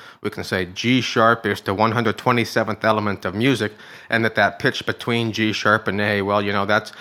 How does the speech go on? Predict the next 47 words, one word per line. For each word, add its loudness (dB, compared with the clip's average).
that's 0
element 0
number -2
one 0
twenty-eight. 0
I 4
mean, 2
we 6
can -2
have 2
as -2
many 2
elements 2
of -4
music 0
as 0
there 2
are 6
numbers 2
if -6
we 0
really 2
want 2
to -4
get -2
into 0
it. 2
And 2
think 0
about 4
electronic 2
music -2
where 2
you 0
have 0
voltage 2
control 2
and -2
all 6
sorts 0
of -12
things. 0
Uh, 4
but 2
Jacob's -2
suggestion 0
was 0